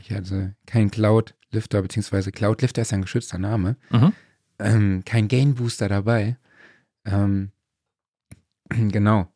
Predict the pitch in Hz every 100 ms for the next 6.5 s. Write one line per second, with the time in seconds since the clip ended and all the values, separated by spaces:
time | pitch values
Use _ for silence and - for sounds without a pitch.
0 | _ - 117 117 113 120 117 - 131 131
1 | 135 131 _ - 123 - 127 120 147 -
2 | - 139 135 120 117 - _ _ _ _
3 | _ _ 104 98 95 _ _ _ _ _
4 | _ _ _ _ _ _ _ _ _ _
5 | - 95 95 95 113 - 131 151 170 123
6 | 123 113 135 151 117